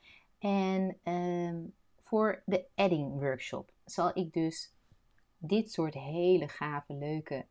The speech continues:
kaartjes maken met jou. Met de edding acrylic markers. En ik doe dat op donderdag om elf uur vijfenveertig. Vrijdag om negen uur vijfenveertig. En om, oh, donderdag om elf uur vijfenveertig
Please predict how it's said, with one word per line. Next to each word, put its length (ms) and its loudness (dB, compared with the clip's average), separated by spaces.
kaartjes 500 -2
maken 400 -2
met 200 -4
jou. 340 -2
Met 240 -2
de 120 -8
edding 280 -4
acrylic 440 -4
markers. 920 -4
En 360 0
ik 220 -2
doe 100 -4
dat 180 -4
op 220 -6
donderdag 760 2
om 180 -6
elf 300 2
uur 100 0
vijfenveertig. 920 -2
Vrijdag 840 0
om 280 -6
negen 360 -2
uur 120 0
vijfenveertig. 760 -4
En 180 2
om, 160 2
oh, 180 -4
donderdag 420 6
om 180 4
elf 260 4
uur 80 4
vijfenveertig 640 -2